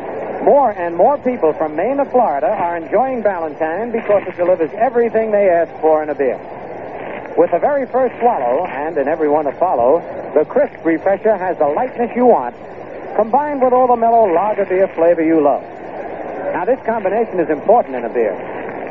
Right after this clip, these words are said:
because in order to refresh you, and I mean really refresh you, a beer must be both light and good tasting.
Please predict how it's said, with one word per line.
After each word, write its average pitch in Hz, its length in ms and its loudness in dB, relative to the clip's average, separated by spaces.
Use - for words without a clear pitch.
because 202 360 4
in 170 120 -4
order 254 260 2
to 233 140 0
refresh 220 440 0
you, 113 120 -2
and 143 380 -4
I 185 120 -4
mean 165 220 0
really 147 420 4
refresh 110 480 -2
you, 190 140 4
a 139 80 4
beer 156 260 2
must 233 320 -4
be 208 200 2
both 151 300 2
light 170 260 0
and 160 260 -4
good 165 220 4
tasting. 240 380 0